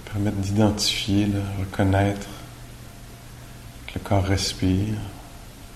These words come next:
Puis pour relâcher,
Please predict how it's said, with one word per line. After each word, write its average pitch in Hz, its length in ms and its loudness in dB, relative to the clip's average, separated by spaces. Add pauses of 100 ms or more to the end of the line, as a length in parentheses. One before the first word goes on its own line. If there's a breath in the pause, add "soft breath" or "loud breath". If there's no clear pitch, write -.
(3750 loud breath)
Puis - 140 -12
pour 113 180 0
relâcher, 104 760 6